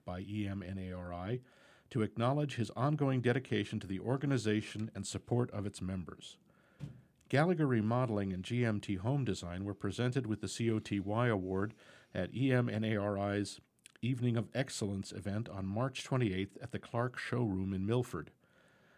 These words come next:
This year, there were one hundred projects submitted to, to, for C O T Y awards across eighteen categories. A panel of ten independent reviewers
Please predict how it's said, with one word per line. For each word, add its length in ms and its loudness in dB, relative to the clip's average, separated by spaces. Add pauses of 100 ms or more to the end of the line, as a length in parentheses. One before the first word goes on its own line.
(140)
This 280 4
year, 200 4
there 140 0
were 120 0
one 300 2
hundred 440 2
projects 500 0
submitted 480 0
to, 100 -4 (180)
to, 80 -14 (180)
for 240 -2
C 240 0
O 80 0
T 180 -2
Y 260 0
awards 460 -2
across 500 -4
eighteen 460 -2
categories. 840 -4 (680)
A 80 -6
panel 460 2
of 160 -6
ten 320 2
independent 580 0
reviewers 640 0